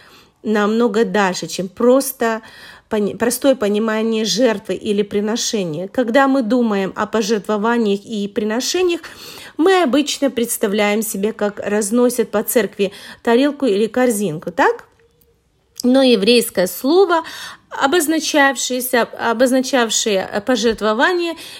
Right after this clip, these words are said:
несёт также более глубокое значение, включающееся в себя идею приближения. Потому данный текст можно прочесть и следующим образом. «Если кто из вас хочет приблизиться ко мне,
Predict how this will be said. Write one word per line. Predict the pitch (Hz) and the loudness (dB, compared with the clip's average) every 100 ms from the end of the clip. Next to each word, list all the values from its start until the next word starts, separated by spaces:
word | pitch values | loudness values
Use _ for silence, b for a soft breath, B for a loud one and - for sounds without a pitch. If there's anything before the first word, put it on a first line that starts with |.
| B | B
несёт | 277 285 349 - | 0 0 -4 0
также | 285 294 254 262 | 2 4 2 0
более | 214 208 247 247 | 0 2 2 2
глубокое | 202 226 180 226 247 247 | 0 -2 2 2 4 2
значение, | 226 240 240 - 233 208 185 | 2 -2 -2 -2 -2 0 -4
включающееся | - 208 - 247 247 269 262 247 214 | -6 -8 0 2 2 0 -2 -6 -6
в | |
себя | 202 202 185 214 | -6 -6 -2 -2
идею | 214 175 208 208 208 B B B | -2 -2 -2 -2 -4 B B B
приближения. | 214 196 220 220 233 214 170 127 - 226 _ _ B B B B | -6 -2 0 0 0 -2 -2 -6 -10 -16 _ _ B B B B
Потому | 220 220 254 285 277 | -4 2 4 4 2
данный | 214 202 254 233 208 190 190 | 0 2 2 2 0 -4 -4
текст | - 359 359 - | -2 -2 -2 -2
можно | 262 262 311 - 269 | 2 2 2 0 -2
прочесть | 254 208 208 - 262 277 - | 0 -2 -2 -2 -2 -2 -6
и | 226 214 208 202 | -6 -4 -4 -4
следующим | - 262 240 - 277 294 | 2 2 2 0 2 2
образом. | 285 180 175 160 151 - | 2 0 -4 -6 -8 -2
«Если | 233 247 254 | 0 0 -2
кто | 294 - 277 | -4 2 4
из | 226 208 | 4 2
вас | 247 202 185 | 2 2 0
хочет | - 202 190 | -4 -2 -4
приблизиться | 202 202 214 190 175 190 | -4 -4 -2 -4 -4 -4
ко | 190 | -2
мне, | 214 254 392 | 0 0 0